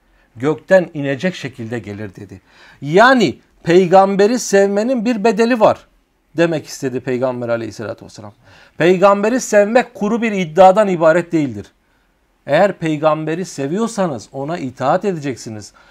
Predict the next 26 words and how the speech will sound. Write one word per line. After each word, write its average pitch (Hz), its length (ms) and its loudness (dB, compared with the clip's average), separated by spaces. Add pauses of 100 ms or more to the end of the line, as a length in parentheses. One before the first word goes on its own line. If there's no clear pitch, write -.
(140)
Allah'ı 156 440 2
seviyorsanız 190 720 -2
ona 143 260 -4
itaat 151 420 -2
edeceksiniz. 170 720 -8 (480)
Öyle 131 480 -2
kuru 139 260 -6
kuru 139 180 -8
sevgi 139 440 -6
herkes 240 400 -4
söylüyor. 98 400 -10 (760)
Hatta 180 320 0
müşrikler 175 640 -4
de 147 100 -4
söylüyor. 101 560 -12 (680)
Hatta 208 640 4 (140)
Mekke 233 440 2
müşrikleri 220 640 -2
de 269 120 4
söylüyordu. 185 520 0
"Muhammed'i 185 480 -2
seviyoruz." 226 560 0
diyorlardı. 120 520 2 (480)
Ama 143 200 -10
iman 196 320 -4
etmiyorlardı. 120 680 -12